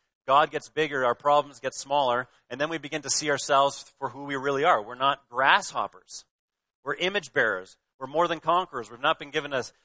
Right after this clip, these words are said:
a spirit of fear, but of power, of love, of a sound mind. You know, I am a son of the king.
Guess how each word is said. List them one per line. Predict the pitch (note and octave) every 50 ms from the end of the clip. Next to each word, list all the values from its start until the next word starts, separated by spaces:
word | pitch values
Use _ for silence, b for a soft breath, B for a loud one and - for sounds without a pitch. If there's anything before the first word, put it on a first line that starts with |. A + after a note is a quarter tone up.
| _ _ B2
a |
spirit | - - - - D#3+ D#3+ D3 C3+
of | -
fear, | - - F3 E3+ E3+ D#3
but | C3+ C#3 C3
of | B2+ -
power, | - D3+ D#3 D#3+ D#3+ D#3+ D#3 D3 C3+
of | B2+ A2+ A#2+
love, | C#3 D#3 D#3+ D#3+ D3+ C#3+
of | B2 B2 A#2
a | B2
sound | - - D#3 D3+ D3+ D3+ C#3+
mind. | C#3+ D3+ D#3+ D#3 C#3 A2+ G#2 - _ _ _ _ _ _
You | C3 C3+
know, | C3
I | C3+ B2+ D3 E3 F3+
am | F3+ F3
a | D#3
son | - - F3+ F3 E3+ E3
of | C#3
the | D3+
king. | - - E3+ F3 E3 D3+ B2+